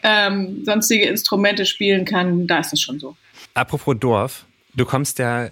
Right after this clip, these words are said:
Speaker 2: eigentlich ja nicht aus dem Dorf, aber bist dann da hingezogen.
Speaker 1: Ja.
Speaker 2: Und dann dachte ich mir so, äh, war die schon immer so verrückt, wie sie heute ist? <laughs> Oder hat sich das auf dem Dorf entwickelt? Oder hat sich das schon vor dem Dorf entwickelt? Wie,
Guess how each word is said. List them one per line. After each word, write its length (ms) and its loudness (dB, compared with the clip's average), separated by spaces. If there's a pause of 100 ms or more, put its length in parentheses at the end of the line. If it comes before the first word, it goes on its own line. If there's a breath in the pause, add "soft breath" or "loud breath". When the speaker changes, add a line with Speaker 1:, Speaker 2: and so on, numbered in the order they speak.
Speaker 2:
eigentlich 260 -2
ja 80 0
nicht 160 0
aus 120 -4
dem 100 -2
Dorf, 340 -4
aber 220 0
bist 260 -4
dann 100 0
da 300 -2 (140)
hingezogen. 720 0 (340)
Speaker 1:
Ja. 320 2
Speaker 2:
Und 320 0 (100)
dann 200 2
dachte 220 -2
ich 100 -4
mir 100 2
so, 260 0 (140)
äh, 300 -2 (240)
war 180 0
die 120 -2
schon 200 0
immer 240 4
so 160 2
verrückt, 480 -2
wie 60 2
sie 160 0
heute 260 0
ist? 480 2 (140)
<laughs> 180 8
Oder 220 6
hat 120 -2
sich 100 -6
das 200 -2
auf 140 2
dem 240 0
Dorf 280 2
entwickelt? 460 2
Oder 180 4
hat 120 -2
sich 80 -4
das 120 0
schon 200 2 (100)
vor 360 4
dem 180 0
Dorf 200 2
entwickelt? 480 0
Wie, 120 -2